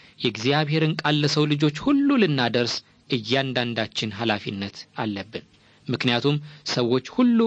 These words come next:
እንዲድኑ የእግዚአብሔርን ልጅ ኢየሱስ ክርስቶስን ወደ ማወቅ እንዲመጡ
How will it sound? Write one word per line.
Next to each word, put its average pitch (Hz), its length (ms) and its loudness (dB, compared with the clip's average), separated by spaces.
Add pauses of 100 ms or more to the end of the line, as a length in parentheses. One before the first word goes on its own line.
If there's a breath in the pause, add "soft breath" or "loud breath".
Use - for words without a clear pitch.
እንዲድኑ 143 440 2 (580 soft breath)
የእግዚአብሔርን 143 720 0
ልጅ 147 180 -2 (120)
ኢየሱስ 147 460 0
ክርስቶስን 147 560 -2
ወደ 139 220 0
ማወቅ 127 340 0
እንዲመጡ 120 420 -2